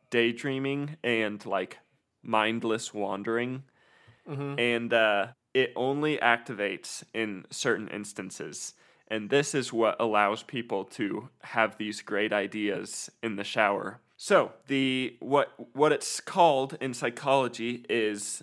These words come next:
Speaker 1: default mode network. That is the function of the brain that is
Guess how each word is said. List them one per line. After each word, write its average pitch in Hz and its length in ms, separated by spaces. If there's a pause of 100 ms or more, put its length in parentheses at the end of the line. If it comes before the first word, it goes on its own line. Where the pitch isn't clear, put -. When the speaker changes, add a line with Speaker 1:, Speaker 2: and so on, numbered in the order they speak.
Speaker 1:
default 127 540 (140)
mode 117 340
network. 95 560 (460)
That 120 240
is 120 220
the 110 180
function 147 480
of 143 160
the 131 80
brain 110 640 (340)
that 113 320
is 101 560